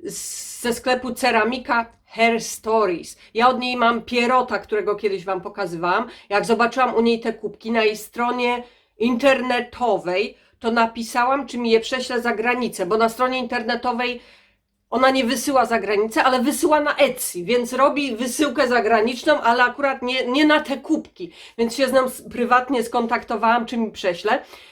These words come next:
i bez problemu dosyć szybko dostałam, słuchajcie, dwa kubki. Piękne, właśnie opada z nich, rozpływa się szkliwo. Ja takie,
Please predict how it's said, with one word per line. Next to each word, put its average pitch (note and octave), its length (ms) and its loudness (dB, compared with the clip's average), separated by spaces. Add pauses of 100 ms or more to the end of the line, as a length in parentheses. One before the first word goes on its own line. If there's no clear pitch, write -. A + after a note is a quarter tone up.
i B3 140 -8
bez B3+ 180 -2
problemu B3 640 0 (720)
dosyć B3+ 340 -6
szybko B3 360 -4
dostałam, A#3 500 -2
słuchajcie, G#3 560 -2 (360)
dwa F#3 360 -4
kubki. F#3 1000 -8 (260)
Piękne, F3 1080 0
właśnie A3 520 0 (300)
opada A#3 680 4
z F3+ 120 -8
nich, A3+ 240 0
rozpływa A3 1300 2
się G#3+ 360 -2 (380)
szkliwo. G3 1120 -2 (220)
Ja A3+ 140 2
takie, B3+ 400 4